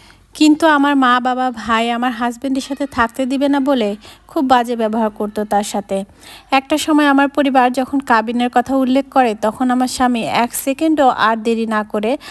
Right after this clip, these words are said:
সাথে সাথে ব্যাংক থেকে দশ লক্ষ টাকা আর একজন উকিলকে নিয়ে এসে আমাকে ত-, সে ডিভোর্স দিয়ে দেয়। কাবিনের টাকা হাতে পাওয়ার পর তারা অনেক খুশি ছিল। এরপর আমার ঠাঁই হয় আমার বাবার বাড়িতে।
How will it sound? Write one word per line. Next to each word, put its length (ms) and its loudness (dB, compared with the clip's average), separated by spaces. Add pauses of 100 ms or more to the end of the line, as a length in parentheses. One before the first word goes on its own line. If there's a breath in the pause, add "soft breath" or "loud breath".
(180 loud breath)
সাথে 260 0
সাথে 260 -2
ব্যাংক 360 2
থেকে 280 -2
দশ 340 0
লক্ষ 220 -4
টাকা 520 0 (340 loud breath)
আর 120 4
একজন 320 0
উকিলকে 420 -2
নিয়ে 300 -2
এসে 180 -2
আমাকে 420 0
ত-, 140 -10 (380 loud breath)
সে 180 2
ডিভোর্স 400 -2
দিয়ে 220 -2
দেয়। 220 -4 (360 loud breath)
কাবিনের 460 2
টাকা 200 0
হাতে 300 2
পাওয়ার 260 4
পর 320 2
তারা 180 4
অনেক 380 0
খুশি 280 -6
ছিল। 360 -4 (480 loud breath)
এরপর 420 4
আমার 260 2 (100)
ঠাঁই 320 0
হয় 200 0
আমার 320 0 (220)
বাবার 360 0
বাড়িতে। 460 -6